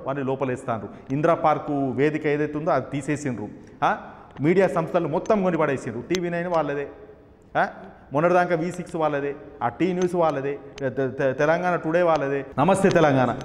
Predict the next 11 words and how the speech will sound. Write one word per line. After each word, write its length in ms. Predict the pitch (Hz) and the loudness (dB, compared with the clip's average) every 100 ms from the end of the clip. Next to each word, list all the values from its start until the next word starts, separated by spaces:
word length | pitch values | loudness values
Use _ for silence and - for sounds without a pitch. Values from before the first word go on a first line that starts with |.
| - - - 165 | -12 -16 -2 4
అన్నీ 180 | 226 | 6
వాళ్ళయే. 440 | 269 233 220 208 208 - - - - - - - - - - - 156 | 6 6 6 4 2 -6 -10 -12 -16 -18 -20 -20 -20 -20 -20 -6 2
ఇంకెక్కడిది? 560 | 185 233 247 247 254 254 | 4 6 6 6 4 2
ఇంకెక్కడ 380 | 160 175 214 226 | 0 4 6 6
రా-, 360 | 214 208 - 135 | 4 2 -6 4
ఎవడు 180 | 180 226 | 6 6
ప్ర-, 460 | 214 175 165 165 | 4 2 0 0
ఎవడు 280 | 175 185 220 | 2 4 4
ప్రశ్నించినా 440 | 208 208 226 269 | 2 0 0 2
ఆయన 100 | 262 | 2
లోపలేసుడే. 580 | 214 202 214 185 180 180 | 4 6 6 4 2 -2